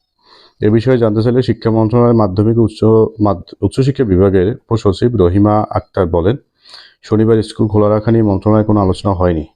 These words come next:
কিছুদিন আগে যে ত-, তথ্য ছড়িয়েছিল তা সম্পূর্ণ ভুয়া।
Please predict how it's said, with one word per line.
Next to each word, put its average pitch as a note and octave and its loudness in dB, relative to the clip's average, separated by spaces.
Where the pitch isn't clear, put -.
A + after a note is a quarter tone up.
কিছুদিন G#2+ 0
আগে G#2 0
যে A2 0
ত-, - -8
তথ্য A2+ 0
ছড়িয়েছিল G#2 0
তা A2+ -2
সম্পূর্ণ G2 -2
ভুয়া। F2+ 0